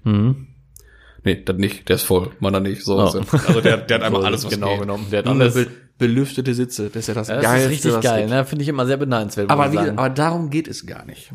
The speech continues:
Speaker 1: Ja.
Speaker 2: Ich sitze im Auto und der hat ja, weißt du, diese zweigeteilte Mittelarmlehne.
Speaker 1: Mhm.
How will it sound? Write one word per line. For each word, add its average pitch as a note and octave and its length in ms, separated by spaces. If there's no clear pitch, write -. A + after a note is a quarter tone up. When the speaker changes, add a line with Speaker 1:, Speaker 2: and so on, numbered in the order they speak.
Speaker 1:
Ja. G#2+ 260
Speaker 2:
Ich C3 160
sitze E3 280
im A#2+ 120
Auto C#3+ 400
und A#2 120
der G2+ 100
hat - 80
ja, D#3 140
weißt A2+ 220
du, D3 80
diese A2 240
zweigeteilte B2 580
Mittelarmlehne. G2 560
Speaker 1:
Mhm. G#2+ 420